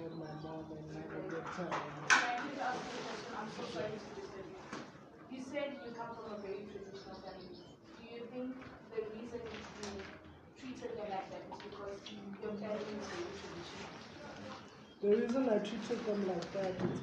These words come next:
Speaker 1: because, um, I believe that they would never understand where I'm coming from, based on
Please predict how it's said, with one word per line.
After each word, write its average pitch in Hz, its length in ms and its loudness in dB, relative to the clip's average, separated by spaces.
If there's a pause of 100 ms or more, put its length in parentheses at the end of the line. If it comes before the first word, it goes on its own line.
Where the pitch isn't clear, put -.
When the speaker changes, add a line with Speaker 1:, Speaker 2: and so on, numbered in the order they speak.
Speaker 1:
because, 175 480 2 (160)
um, 170 160 -2 (840)
I 185 100 2
believe 196 680 6
that 180 400 4
they 180 80 4
would 175 320 8
never 185 240 4 (140)
understand 170 720 2 (180)
where 170 180 0
I'm 160 100 -4 (120)
coming 156 320 -6
from, - 1200 -2
based 185 240 6
on 175 240 4